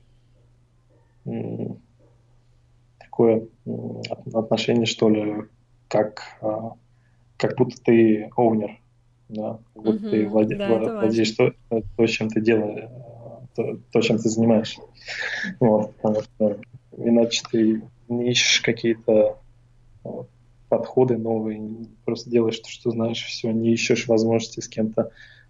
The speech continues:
Speaker 1: э, ещё из других направлений, возможно, скооперироваться для того, чтобы добиться лучшего результата и так далее. Вот, ну и, не знаю, просто наличие какой-то любознательности и сообразительности.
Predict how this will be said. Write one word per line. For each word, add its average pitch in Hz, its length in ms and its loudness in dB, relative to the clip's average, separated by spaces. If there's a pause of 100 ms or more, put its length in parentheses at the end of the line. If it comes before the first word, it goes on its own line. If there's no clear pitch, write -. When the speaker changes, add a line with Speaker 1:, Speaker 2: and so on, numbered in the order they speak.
(140)
Speaker 1:
э, 110 220 -2
ещё 107 260 0
из 107 100 0
других 110 340 2
направлений, 113 500 2
возможно, 107 400 0
скооперироваться 110 800 0
для - 140 -18
того, 107 140 2
чтобы 107 240 -10
добиться 110 400 0
лучшего 110 280 -4
результата 107 540 -2
и 113 40 -2
так - 180 -12 (120)
далее. - 240 -18 (1120)
Вот, 113 380 4
ну 127 260 4
и, 139 320 6
не 120 180 2
знаю, 110 340 4
просто 113 340 0 (340)
наличие 104 760 -4 (300)
какой-то 110 600 0 (200)
любознательности 113 840 0
и 107 200 2
сообразительности. 107 960 -2